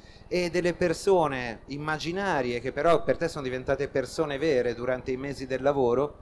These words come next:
se ne vanno e se ne vanno per sempre. Questo è l'aspetto straziante, perché un libro che ti è piaciuto leggere lo potrai rileggere molte volte,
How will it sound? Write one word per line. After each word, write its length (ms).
se 180
ne 100
vanno 280
e 40
se 120
ne 100
vanno 300
per 200
sempre. 600
Questo 240
è 40
l'aspetto 840
straziante, 1040
perché 240
un 160
libro 720
che 160
ti 140
è 60
piaciuto 480
leggere 680
lo 100
potrai 320
rileggere 500
molte 300
volte, 480